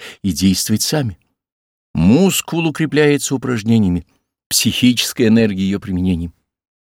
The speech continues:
Нельзя отступать под воздействием внешним, каким бы сильным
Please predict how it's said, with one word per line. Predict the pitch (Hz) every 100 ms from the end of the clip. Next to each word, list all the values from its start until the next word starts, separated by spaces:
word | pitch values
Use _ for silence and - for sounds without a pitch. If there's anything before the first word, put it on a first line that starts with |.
| _
Нельзя | 87 95 104 95 87 107 123 135
отступать | 143 - - 143 160 151 - - _
под | 151 139
воздействием | 143 131 107 139 - - 131 123
внешним, | 107 110 120 - 113 92 - -
каким | - 90 95
бы | 90
сильным | - - 95 98 98